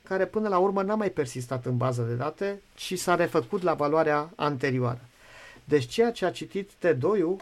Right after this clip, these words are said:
a fost odată alterată, odată inconsistentă și a folosit-o și uite,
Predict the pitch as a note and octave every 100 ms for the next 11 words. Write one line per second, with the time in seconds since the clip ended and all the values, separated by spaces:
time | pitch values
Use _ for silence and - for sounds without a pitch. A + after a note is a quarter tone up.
0 | - - C#3+ G3+ G3 D#3 D3+ F3+ F3 -
1 | - D3+ C3 C3+ D#3 F3+ - E3 - D3
2 | E3 D#3+ - D#3 D#3+ C#3+ B2+ C3 A#2+ A#2
3 | - A#2 C#3 B2+ B2+ B2 G3+ G3 F#3+ F3
4 | F3 C3 B2